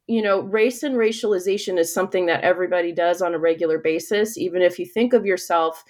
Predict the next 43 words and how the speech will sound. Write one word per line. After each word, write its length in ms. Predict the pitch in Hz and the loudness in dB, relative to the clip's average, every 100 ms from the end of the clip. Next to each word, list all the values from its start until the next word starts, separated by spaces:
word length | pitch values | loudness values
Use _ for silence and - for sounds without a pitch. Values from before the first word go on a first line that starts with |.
| - - _ | -20 -20 _
as 180 | 123 180 | 0 0
not 300 | 196 185 - | 0 0 -2
seeing 400 | - 196 180 170 | -4 0 0 2
race, 580 | 143 - - - - - - - _ - | 0 -2 -4 -4 -4 -8 -14 -20 _ -6
um, 400 | 196 180 170 170 | -2 2 0 0
or 140 | 196 180 | 2 2
as 160 | 180 | 2
not 220 | 190 - | -4 -2
being 240 | 196 180 170 | 0 0 2
a 40 | |
racist, 640 | 160 151 - - 139 - - | 2 0 0 -2 -2 -4 0
or 100 | 180 | 2
as 140 | 175 | 2
not 180 | 180 170 | -2 -4
trying 320 | - 226 208 | -2 0 0
to, 140 | 202 165 - | -4 -6 2
or 80 | 185 | 2
as 140 | 175 | 0
trying 440 | - 247 269 240 - | -4 -2 0 0 -2
as, 160 | 208 | -2
as, 280 | - 202 196 196 | -2 -4 -2 -2
as 160 | 196 | -2
trying 260 | - 226 220 | 0 0 0
to 140 | 220 | -2
be 200 | 185 - | -4 0
anti-racist. 880 | 180 180 165 156 139 - - - - | -2 0 0 0 0 -2 -4 -4 -6
You 120 | 180 | -2
know, 120 | 170 | 0
we 140 | 165 180 | 0 2
all 180 | 180 202 | 2 2
have 160 | 180 | 0
to 100 | - | -4
be 140 | 208 185 | -2 0
aware 580 | 165 165 165 160 156 - - - - | 0 2 2 0 -2 -8 -20 -12 -6
of 100 | 208 | 0
the 100 | 254 | 0
ways 360 | 262 330 320 | 2 0 0
in 180 | 269 220 | 0 0
which 380 | 202 180 - - 196 185 | 0 0 -4 -8 -6 -2
we 460 | 196 190 185 175 - _ _ | 0 2 2 0 -4 _ _
sponsor 1040 | - - - 208 233 240 208 175 160 185 _ _ _ _ _ _ _ - | -8 -6 -2 0 0 0 0 0 0 -2 _ _ _ _ _ _ _ -2
institutional 800 | 220 233 233 240 233 220 220 185 | 2 2 2 -2 -2 -2 0 -2
practices, 1000 | 170 196 202 233 196 - 101 62 - - | 0 -2 -2 -2 -4 0 0 0 -4 -6